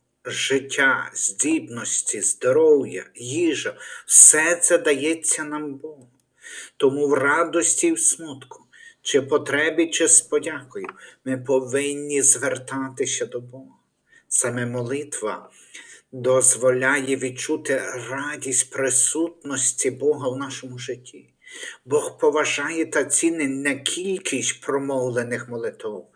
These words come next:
чи їх риторику, вишуканість, мелодійність, чи логічність, а щирість та відкритість наших сердець до молитви,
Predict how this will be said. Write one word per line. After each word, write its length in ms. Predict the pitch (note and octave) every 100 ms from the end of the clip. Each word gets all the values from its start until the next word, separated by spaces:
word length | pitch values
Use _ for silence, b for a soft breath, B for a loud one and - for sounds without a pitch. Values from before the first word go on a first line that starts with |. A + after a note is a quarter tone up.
| B B B
чи 160 | - C#3
їх 240 | C3+ B2+
риторику, 840 | B2+ B2 B2 C3 C#3+ C3 A#2+ - A2
вишуканість, 1000 | G#2 C3+ D3 - B2+ B2 A#2+ G#2+ G2+ -
мелодійність, 960 | A#2+ A2+ C3+ A2+ C3+ C3 B2 G#2 G#2+ - B B B
чи 160 | -
логічність, 840 | D#3+ D3 C#3+ D3+ - - A2 - - B B B
а 160 | - -
щирість 960 | - - - - D3+ C#3 A2+ G#2+ - - B B B
та 120 | -
відкритість 760 | C#3 D3 - D#3 D#3+ D3+ C#3 D3
наших 360 | C#3 C3+ C3+
сердець 580 | - - B2 B2+ A#2+ -
до 120 | -
молитви, 580 | A#2 A#2+ A2+ G#2 - F#2